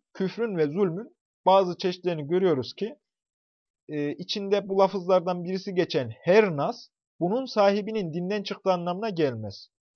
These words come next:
Tekfircilerin ileri sürdüğü deliller onlar için dayanak olamaz. Çünkü delil olarak ileri sürdükleri ayetlerde geçen masiyet kelimesi mutlak manasıyla kullanılmamıştır. Bu anlamda masiyet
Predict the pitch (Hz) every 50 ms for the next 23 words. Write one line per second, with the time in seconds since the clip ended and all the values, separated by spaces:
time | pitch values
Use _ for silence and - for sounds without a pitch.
0 | _ _ _ _ _ _ _ _ _ _ _ _ _ _ - 202 196 202 214 214
1 | 190 180 196 208 202 185 180 156 - 170 175 180 196 208 214 190 180 - 196 190
2 | 170 151 160 151 143 120 113 - 175 180 190 180 147 143 170 208 - - - _
3 | 175 185 185 185 175 165 147 - - 147 143 180 175 165 180 220 220 - - 160
4 | 156 139 127 117 110 107 - - - 214 214 185 - 170 190 269 277 _ _ _
5 | _ _ _ - 127 120 147 156 175 220 226 196 - 175 170 156 139 135 123 -
6 | _ - 147 143 143 165 208 202 - 208 185 156 151 139 - 147 135 139 - -
7 | - 151 160 170 170 170 190 196 196 220 196 170 160 - - 139 113 101 - _
8 | _ _ _ - 131 139 156 170 180 160 - - - 175 185 208 233 233 - -
9 | 185 165 151 147 139 131 127 - - 208 247 285 - _ _ _ _ _ _ 135
10 | 156 156 - - 220 247 - 247 220 214 208 196 202 196 196 - 196 185 175 -
11 | 233 175 170 170 175 175 185 208 214 202 185 156 139 - - - - 98 - -
12 | - _ _ _ _ _ _ _ _ _ 180 240 277 269 254 233 214 202 190 180
13 | 165 170 156 147 160 196 208 180 175 180 - 196 214 247 262 254 - _